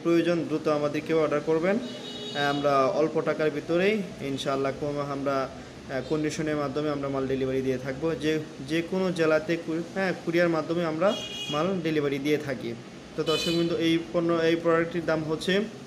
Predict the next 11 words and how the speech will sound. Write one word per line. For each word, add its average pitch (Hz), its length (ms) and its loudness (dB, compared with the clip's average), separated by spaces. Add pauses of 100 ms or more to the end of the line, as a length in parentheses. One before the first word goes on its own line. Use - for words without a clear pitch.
(580)
আটশোশো 147 420 -2
টাকা। 147 340 2 (580)
হ্যাঁ, 175 300 2 (480)
একদম 151 300 0 (100)
fixed 170 300 0
price 160 380 2 (160)
আটশোশো 143 420 -4
টাকা। 113 280 -2 (320)
যদি 151 160 0
কারো 156 280 4
লাগে, 156 380 2